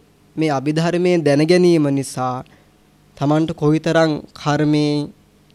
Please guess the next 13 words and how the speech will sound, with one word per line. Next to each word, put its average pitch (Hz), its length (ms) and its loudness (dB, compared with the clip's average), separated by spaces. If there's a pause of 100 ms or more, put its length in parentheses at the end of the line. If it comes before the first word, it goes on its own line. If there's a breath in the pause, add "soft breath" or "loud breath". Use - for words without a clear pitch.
(120)
ප්‍රභේද 143 460 0 (160)
අවබෝධ 147 480 0
කරගන්නට 143 520 -6
ලැබුණාද 135 400 -10
කියන - 260 -20
එක. - 140 -20 (540 soft breath)
ඉතින් 175 200 -4
මේ 180 140 2
හැම 156 220 -4
එකක්ම 175 440 -2
මේ 220 160 0
ඥාන 160 400 0
සම්පයුක්ත 190 800 -4